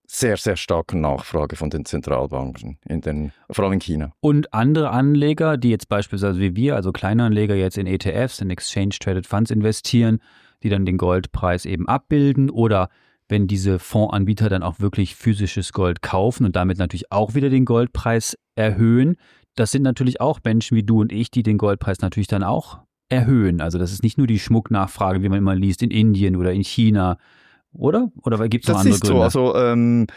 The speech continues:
Speaker 1: das sind dann nicht die etwas weicheren Faktoren, die den Goldpreis nicht so treiben. Klar, wir haben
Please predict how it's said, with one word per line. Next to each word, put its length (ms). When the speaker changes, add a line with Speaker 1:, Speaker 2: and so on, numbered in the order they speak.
Speaker 1:
das 120
sind 120
dann 80
nicht 260
die 220
etwas 380
weicheren 500
Faktoren, 540
die 100
den 80
Goldpreis 440
nicht 220
so 100
treiben. 360
Klar, 300
wir 140
haben 260